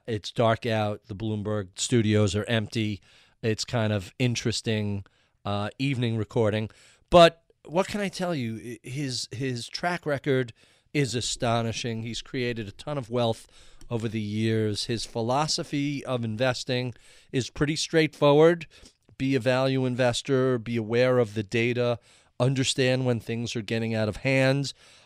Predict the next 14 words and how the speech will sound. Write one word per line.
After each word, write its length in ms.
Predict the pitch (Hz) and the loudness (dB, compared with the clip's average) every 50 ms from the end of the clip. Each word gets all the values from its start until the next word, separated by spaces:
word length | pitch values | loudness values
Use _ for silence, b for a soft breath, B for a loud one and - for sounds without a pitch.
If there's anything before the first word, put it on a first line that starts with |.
| B B - | B B 0
Um, 380 | 117 120 120 113 117 117 120 | 2 2 2 2 0 -2 -4
you 100 | 120 127 | -2 0
may 160 | 131 143 156 | 2 4 4
not 160 | 160 156 147 - | 4 4 4 2
get 180 | 156 143 - | 0 -2 0
the 60 | - | -2
timing 640 | 131 - - - - 151 151 151 147 135 131 127 120 - - | -8 -8 -8 -4 -2 0 0 2 0 0 0 -2 -2 -6 -8
perfect, 640 | - - - 151 143 - - 156 143 - - - - b b b b b b b b b | -10 -6 -4 -4 -2 -2 0 -2 -2 -2 -6 -14 -14 b b b b b b b b b
uh, 240 | 120 120 120 123 120 | 0 0 2 2 0
but 340 | 110 104 107 127 123 - | -2 -2 0 0 0 0
when 180 | 127 127 127 117 | 0 -2 -2 -2
things 280 | - - 131 131 131 - | -2 -2 -2 -2 -2 -4
become 400 | - 123 - - 135 135 131 117 | -6 -8 -8 -6 -4 -2 -2 -4
excessively, 880 | - - - - 123 117 - - 135 120 104 117 117 117 113 113 110 | -4 -6 -8 -6 -6 -4 -4 -2 -4 -4 -4 -2 -4 -2 -2 -4 -6